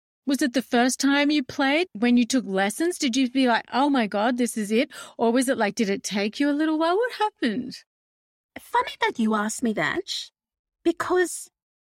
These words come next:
Speaker 2: my sister-in-law said to me the other day, she wants to start taking bridge lessons. She said, "Do you remember that you and I went together to take bridge lessons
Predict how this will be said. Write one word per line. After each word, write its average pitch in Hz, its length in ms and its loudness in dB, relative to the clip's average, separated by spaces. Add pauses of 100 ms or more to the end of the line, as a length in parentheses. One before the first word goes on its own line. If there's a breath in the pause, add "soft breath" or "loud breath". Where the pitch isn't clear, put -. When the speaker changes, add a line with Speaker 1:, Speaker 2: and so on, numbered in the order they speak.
Speaker 2:
my 381 220 2
sister-in-law 226 760 -2
said 196 280 -4
to - 140 -2
me 202 120 4
the 175 120 0
other 170 160 -2
day, 156 500 -2 (160)
she - 260 -2
wants 226 300 -4
to 208 80 -6
start 185 380 -6
taking 180 320 -4
bridge 262 320 -2
lessons. - 600 -10 (680)
She - 180 -2
said, 415 300 -2
"Do 381 100 0
you 523 300 -2
remember 214 640 2 (440)
that 247 180 0
you 262 400 0
and 427 120 0
I 175 320 -2
went 202 340 -4
together 180 720 -4 (240)
to - 160 -6
take - 400 -4
bridge 214 300 -2
lessons 175 600 -6